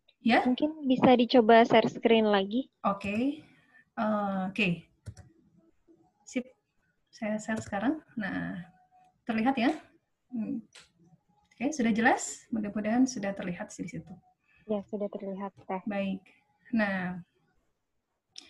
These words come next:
Speaker 1: ini judulnya, Masya Allah, sudah berzikir, tapi hati tak kunjung tenang. Sekilas,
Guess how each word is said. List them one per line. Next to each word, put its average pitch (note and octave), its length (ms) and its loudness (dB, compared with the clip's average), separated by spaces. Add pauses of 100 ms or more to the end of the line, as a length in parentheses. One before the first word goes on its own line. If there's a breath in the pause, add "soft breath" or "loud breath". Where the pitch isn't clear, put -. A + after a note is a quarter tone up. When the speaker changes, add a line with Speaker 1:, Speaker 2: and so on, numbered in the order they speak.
(760 soft breath)
Speaker 1:
ini E4 160 10
judulnya, C#4+ 500 10 (540 loud breath)
Masya A#3+ 320 0
Allah, F4 400 6 (800)
sudah A#3+ 320 2
berzikir, A3 480 2 (160)
tapi A3+ 240 -2
hati C#4 240 0
tak - 160 -2
kunjung A#3+ 320 8
tenang. A#3 400 6 (880)
Sekilas, C#4+ 640 2